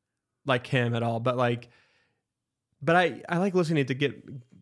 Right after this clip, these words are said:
give myself, like, some ideas of, like, ways of, you know,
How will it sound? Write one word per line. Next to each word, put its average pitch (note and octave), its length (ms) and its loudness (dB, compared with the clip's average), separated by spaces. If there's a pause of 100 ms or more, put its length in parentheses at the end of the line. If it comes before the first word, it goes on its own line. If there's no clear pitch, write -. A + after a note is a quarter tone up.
(140)
give C3+ 180 -2
myself, B2 380 -2
like, B2 160 -6
some B2+ 200 -6
ideas A#2+ 460 -4
of, A2 140 -6
like, A#2 200 -8 (880)
ways B2 440 0
of, A2+ 360 -8 (540)
you C3+ 80 -4
know, A#2 140 0